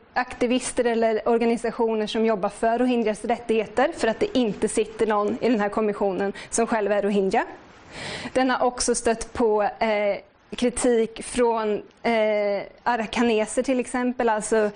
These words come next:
de buddhisterna som bor i Rakhine-delstaten, för att de säger att det här är en intern fråga. Det här är en intern fråga som inte, eh, någon,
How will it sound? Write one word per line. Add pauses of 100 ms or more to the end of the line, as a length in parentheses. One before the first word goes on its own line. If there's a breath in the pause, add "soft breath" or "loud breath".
(200 loud breath)
de
buddhisterna
som
bor
i
Rakhine-delstaten, (200 loud breath)
för
att
de
säger
att
det
här
är
en
intern
fråga. (580 loud breath)
Det
här
är
en
intern
fråga
som
inte, (100)
eh,
någon,